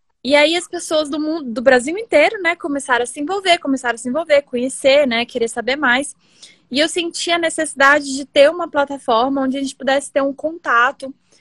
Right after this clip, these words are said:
mais próximo, onde a gente pudesse,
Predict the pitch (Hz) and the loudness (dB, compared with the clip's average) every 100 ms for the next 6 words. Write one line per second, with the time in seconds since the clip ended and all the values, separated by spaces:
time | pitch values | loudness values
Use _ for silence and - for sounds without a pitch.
0 | _ - 220 226 - 226 208 220 - 208 | _ -8 -4 -4 -2 2 4 4 0 -8
1 | 214 208 220 - - 202 208 214 - 233 | -8 -6 -8 -8 -4 0 0 -2 -6 -4
2 | 214 202 | -4 -4